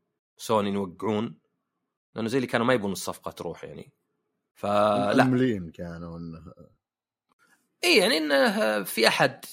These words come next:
Speaker 1: يوقفها، ال اف تي سي ولا، وطبعا في بريطانيا لا زال ال سي ام اي، بدل ما كانوا هم ظاهر رافضين ورافعين قضية بعد. لا، الحين قالوا، ظاهر إنه اليوم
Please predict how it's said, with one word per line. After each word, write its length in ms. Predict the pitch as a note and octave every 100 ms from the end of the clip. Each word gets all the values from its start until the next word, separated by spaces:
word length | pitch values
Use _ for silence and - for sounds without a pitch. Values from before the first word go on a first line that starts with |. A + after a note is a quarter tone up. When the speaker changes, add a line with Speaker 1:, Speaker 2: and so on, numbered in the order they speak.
| - _ -
Speaker 1:
يوقفها، 680 | C3 A#2+ G2+ A2+ - F#2 G2
ال 80 |
اف 100 | A#2+
تي 180 | - A2+
سي 360 | - G2+ G2+ F#2
ولا، 520 | E2+ E2 E2+ D#2+ - _ _ _ _ _ _ _ _ _ _ _ -
وطبعا 320 | D3+ C#4+ A3+
في 80 | G#3
بريطانيا 380 | G3 A3 F#3
لا 100 | E3
زال 200 | E3+ F3
ال 60 | G#2+
سي 220 | - C3+
ام 100 | B2
اي، 400 | C3+ C3+ C#3 - _ _ _ -
بدل 120 | B2+
ما 80 | B2+
كانوا 300 | - B2 A#2
هم 180 | A#2 G2+
ظاهر 440 | G2+ G2 G2+ - _ _ -
رافضين 500 | A2+ - A#2 A2 G2
ورافعين 320 | F#2+ - G2
قضية 360 | - G2 G2+ F2+
بعد. 320 | F#2 F#2+ - _ _ _ _ _ _ -
لا، 120 | C3
الحين 220 | B2+ C3+
قالوا، 640 | B2+ C3 A#2+ B2 - - C#3+
ظاهر 240 | C4+ C#4+
إنه 140 | F#3+
اليوم 400 | A#2+ A#2+ C3 E2+